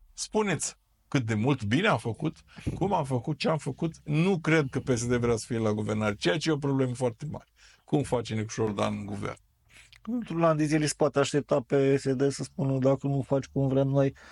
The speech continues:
Speaker 2: te suspendăm.”
Speaker 1: Da. Sau nu, nu cred că suspendă, că deja e, e, problema prea mare.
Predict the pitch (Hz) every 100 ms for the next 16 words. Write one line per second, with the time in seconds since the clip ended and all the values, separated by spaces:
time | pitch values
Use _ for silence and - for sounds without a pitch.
0 | - - _ 123 123 - 131 123 147 -
1 | - _ _ _ _ _ - - 127 196
2 | 392 392 381 262 185 185 160 151 147 -
3 | 165 147 139 147 147 147 143 151 143 156
4 | 151 147 147 131 151 156 156 156 165 156
5 | 107